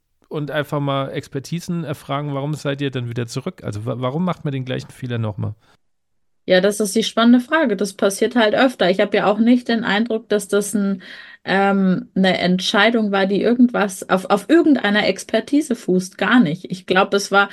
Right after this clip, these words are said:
Speaker 2: ich glaube auch nicht persönlich, dass eine Stunde mehr in Mathe und eine Stunde mehr in
Speaker 1: Mhm.
Speaker 2: Deutsch die Kinder dazu bringen wird, dass die besser rechnen oder lesen können. Also ich glaub einfach, du hast so viel vorgeschriebene Proben, die du da machen musst. Ich glaub,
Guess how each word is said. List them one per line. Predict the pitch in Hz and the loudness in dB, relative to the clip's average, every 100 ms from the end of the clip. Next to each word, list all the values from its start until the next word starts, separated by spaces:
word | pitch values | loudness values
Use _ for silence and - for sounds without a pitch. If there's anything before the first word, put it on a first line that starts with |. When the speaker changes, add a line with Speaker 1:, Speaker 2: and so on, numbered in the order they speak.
| - - - | -6 -8 -4
Speaker 2:
ich | 185 | 0
glaube | 220 247 294 233 | 4 4 6 6
auch | 196 - | 4 4
nicht | 233 254 359 254 - | 6 6 4 -4 -4
persönlich, | 208 208 277 247 185 | 0 2 4 4 2
dass | 185 196 | -2 -2
eine | - 233 233 | 0 2 2
Stunde | 240 220 214 | 0 -4 -2
mehr | 196 - 190 190 208 220 | -2 0 2 4 4 2
in | 208 | 2
Mathe | 202 247 220 | 2 0 0
und | 175 | 0
eine | - 214 220 | 0 0 -2
Stunde | - 202 196 | -2 0 2
mehr | 196 208 - | 2 2 2
in | |
Speaker 1:
Mhm. | 202 | 2
Speaker 2:
Deutsch | 208 196 - | 2 0 0
die | 196 | 0
Kinder | 190 233 196 | 2 4 4
dazu | 185 185 185 | 4 2 0
bringen | 214 214 | 0 2
wird, | 190 196 | 0 0
dass | 196 | 0
die | 190 | 0
besser | 185 202 196 | 0 0 2
rechnen | 185 - 226 185 | 0 0 -2 -2
oder | 180 180 | 0 2
lesen | 190 247 240 185 | 4 4 2 0
können. | 180 160 165 - - - _ _ _ - | -2 -2 -4 -10 -20 -20 _ _ _ -4
Also | - 180 202 185 - | 0 2 2 0 -2
ich | 196 - | -2 2
glaub | 214 240 240 | 4 4 6
einfach, | 214 233 | 4 4
du | 247 | 4
hast | 226 214 - | 2 0 2
so | 240 | 2
viel | 247 254 | 4 0
vorgeschriebene | 240 - 190 254 277 - 247 240 220 214 | 0 2 4 4 2 0 0 0 -2 -4
Proben, | - _ 208 214 320 339 285 | -10 _ 4 6 4 2 2
die | 247 | 2
du | 226 | 0
da | 214 | 0
machen | 214 247 247 | 0 4 4
musst. | 240 - | 2 -2
Ich | - | -4
glaub, | 214 233 | -2 -2